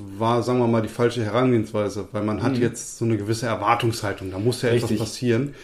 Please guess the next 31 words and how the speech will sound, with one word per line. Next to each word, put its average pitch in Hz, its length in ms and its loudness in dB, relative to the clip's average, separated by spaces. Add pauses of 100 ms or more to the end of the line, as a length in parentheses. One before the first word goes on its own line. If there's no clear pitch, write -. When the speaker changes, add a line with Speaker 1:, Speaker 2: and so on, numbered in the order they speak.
(300)
Speaker 1:
Und 123 60 0
jetzt 113 100 -2
muss 151 160 4
man 135 160 2
immer, 143 240 6
wie 123 60 0
gesagt, 120 400 2 (140)
zurückdenken, 131 1160 2
deshalb 120 280 -2
war 117 100 6
dieses 113 180 -2
Satanic 113 480 -2
Panic, 151 440 2 (280)
was 117 300 -2
wir 120 80 0
eben 131 400 2
quasi 117 240 -2
angeteasert 117 580 0
haben, 110 100 2
Speaker 2:
Ja. 120 140 2
Speaker 1:
so 107 200 -4
wichtig 117 340 -4
dahinter. 104 480 -4 (420)
Das - 240 -4
war 127 160 4
einfach 123 300 -2
ein 117 140 0
ganz, 147 280 2
ganz 147 240 2
anderer 135 400 0
Blickwinkel, 113 1000 2